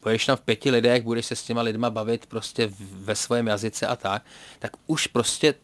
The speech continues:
už jenom ten samotný fakt se podle mě hrozně, eh, dělá odstup od těch místních lidí. A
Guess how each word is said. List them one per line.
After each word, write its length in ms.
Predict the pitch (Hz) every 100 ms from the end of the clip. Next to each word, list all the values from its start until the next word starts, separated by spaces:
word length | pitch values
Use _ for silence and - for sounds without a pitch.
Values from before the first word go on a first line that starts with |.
| _ _ -
už 180 | 117 -
jenom 180 | 135
ten 140 | 139 151
samotný 380 | 117 120 - 139
fakt 220 | 113 -
se 120 | -
podle 300 | - 107 113
mě 140 | 127
hrozně, 600 | 131 113 104 117 127 131
eh, 440 | 117 107 107 107 104
dělá 340 | 104 104 120
odstup 440 | 107 - - 104 107
od 120 | 95
těch 300 | - - -
místních 460 | 104 - 113 104
lidí. 420 | 104 98 104 110 131 - - - - -
A 400 | 104 101 104